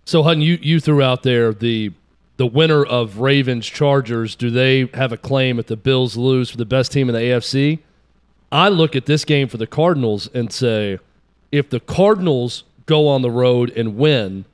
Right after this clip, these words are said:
against Cleveland, they are clearly the best team in the N F L right now. And, and not, not just by the o-, only unbeaten team. With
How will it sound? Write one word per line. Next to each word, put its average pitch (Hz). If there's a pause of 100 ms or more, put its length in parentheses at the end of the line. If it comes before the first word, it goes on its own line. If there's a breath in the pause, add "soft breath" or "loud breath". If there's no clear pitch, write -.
(300)
against 127
Cleveland, 147
they 160
are 123
clearly 170
the 120
best 127
team 127
in 117
the 117
N 113
F 107
L 101
right 90
now. 80 (720)
And, 139
and 143
not, 147
not 147
just 156
by 131 (100)
the 135
o-, 151
only 143
unbeaten 135
team. 107 (560)
With 131